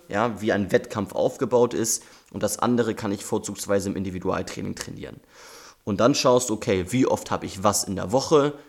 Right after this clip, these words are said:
Fußball ist ein Mannschaftssport, natürlich am häufigsten sollte ich Wettkampfmethode haben, aber wenn du schon zwei, dreimal pro Woche Mannschaftstraining hast, bietet es sich an, zusätzlich Individualtraining zu fokussieren und zu forcieren.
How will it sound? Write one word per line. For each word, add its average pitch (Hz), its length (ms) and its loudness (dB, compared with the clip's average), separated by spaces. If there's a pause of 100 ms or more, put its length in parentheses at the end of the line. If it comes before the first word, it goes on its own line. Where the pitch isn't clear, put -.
(200)
Fußball 98 420 -2
ist 92 120 -2
ein 92 140 -2
Mannschaftssport, 123 1000 2
natürlich 107 480 -2
am 95 200 -2
häufigsten 110 480 2
sollte 95 240 -4
ich - 100 -14
Wettkampfmethode 113 760 -2
haben, 104 360 2 (400)
aber 95 300 2
wenn 131 180 8
du 135 140 2
schon 131 480 2 (340)
zwei, 110 380 2
dreimal 107 420 2
pro 101 220 -6
Woche 104 220 2
Mannschaftstraining 98 760 -4
hast, 160 380 4 (320)
bietet 113 360 -4
es - 180 -2
sich - 220 -6
an, 123 260 2 (340)
zusätzlich 110 960 0
Individualtraining 95 1040 -4 (240)
zu - 220 -2
fokussieren 110 760 0
und 98 160 -6
zu 104 100 -6
forcieren. - 560 -12